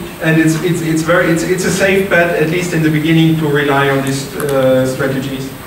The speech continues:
Okay, coming to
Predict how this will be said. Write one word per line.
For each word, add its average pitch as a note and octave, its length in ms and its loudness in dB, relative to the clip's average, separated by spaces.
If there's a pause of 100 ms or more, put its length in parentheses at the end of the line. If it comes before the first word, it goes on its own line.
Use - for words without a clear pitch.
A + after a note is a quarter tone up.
(400)
Okay, - 500 0 (1080)
coming F3+ 520 2
to D#3+ 640 2